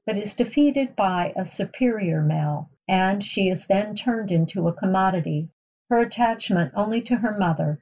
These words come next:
also indicates that she is outside of the society created by Arthur. As the other, she is an exception.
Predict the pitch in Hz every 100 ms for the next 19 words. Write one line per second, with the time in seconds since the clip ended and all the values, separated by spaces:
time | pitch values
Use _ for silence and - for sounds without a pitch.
0 | _ 202 220 220 190 170 165 170 175 165
1 | - - 196 - 247 220 202 - 202 208
2 | - - 202 196 202 208 208 202 233 202
3 | - 208 180 160 156 160 - - 240 214
4 | 220 220 208 214 208 175 160 143 156 156
5 | - _ _ _ 170 170 175 220 214 180
6 | 156 160 _ - 185 - 170 180 170 170
7 | - 165 160 - 156 147